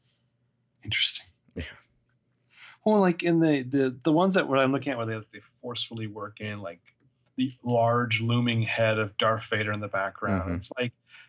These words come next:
Speaker 1: how much is he in this? <laughs>
Speaker 2: Yeah, well, marketing.
Speaker 1: Yeah.
Speaker 2: Um, I mean, that, to me, that was one thing that was impressive about The Force Awakens, that they were willing to be like, "Here's a new, here's Kylo Ren."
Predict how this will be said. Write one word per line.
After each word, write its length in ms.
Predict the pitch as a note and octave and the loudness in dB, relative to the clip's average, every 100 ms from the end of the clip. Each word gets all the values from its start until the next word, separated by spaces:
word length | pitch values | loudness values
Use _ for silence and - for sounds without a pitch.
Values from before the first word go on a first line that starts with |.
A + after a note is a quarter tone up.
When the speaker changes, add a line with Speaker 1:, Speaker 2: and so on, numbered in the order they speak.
| _ | _
Speaker 1:
how 200 | - B3+ | -8 -2
much 260 | B3 - | -2 -2
is 100 | G#3+ | -6
he 80 | A3 B3+ G3+ | -8 -8 -6
in 160 | G3 | -4
this? 520 | A2+ A2+ - - - - - | -4 -2 0 0 0 -6 -10
<laughs> 120 | C3 - _ _ _ _ _ | -10 -12 _ _ _ _ _
Speaker 2:
Yeah, 340 | D#2+ D#2 D#2 D#2+ - - | -6 -4 -4 -6 -14 -12
well, 280 | D#2+ E2+ E2+ - _ - | -6 -6 -6 -12 _ -12
marketing. 500 | - D2 - C2+ C#2 - _ _ _ _ _ - | -2 -2 -2 -8 -10 -14 _ _ _ _ _ -6
Speaker 1:
Yeah. 440 | G#2+ F#2 D#2+ D#2 | 0 2 2 0
Speaker 2:
Um, 180 | D#2 - _ _ _ _ _ _ _ _ - | -2 -10 _ _ _ _ _ _ _ _ 0
I 80 | G2 | 2
mean, 80 | G2+ | 6
that, 260 | B2+ C3+ | 4 2
to 80 | - | 0
me, 160 | E3 D3 | 4 6
that 120 | A#2+ | 8
was 140 | A#2 | 6
one 140 | A#2 G#2 | 4 0
thing 160 | F#2 | 0
that 60 | E2+ | 0
was 160 | E2 F2 | -2 -8
impressive 400 | - D#2+ - D#2 | -4 -2 -2 -2
about 160 | D2 | -4
The 60 | - | -4
Force 280 | C#2 D2 C2+ | -6 -4 -4
Awakens, 420 | C2 C2 C2 C#2+ | -6 -6 -10 -12
that 100 | C#2+ | -4
they 100 | F2 | 0
were 140 | D#2 | 2
willing 260 | D#2 D2 D2 | 2 0 -2
to 80 | D2 | -4
be 160 | D#2+ | -4
like, 320 | C#2 C#2 C2 _ _ _ _ _ _ | -2 -4 -6 _ _ _ _ _ _
"Here's 400 | - F#2 E2+ D#2+ | 0 2 2 0
a 60 | |
new, 320 | D#2 D#2 D#2 - _ | -2 -2 -4 -8 _
here's 460 | - D#2 F2+ G2+ - | -12 -8 0 0 0
Kylo 400 | - E2 D2 C#2+ | 0 2 2 2
Ren." 300 | C2+ A#1+ | 0 -4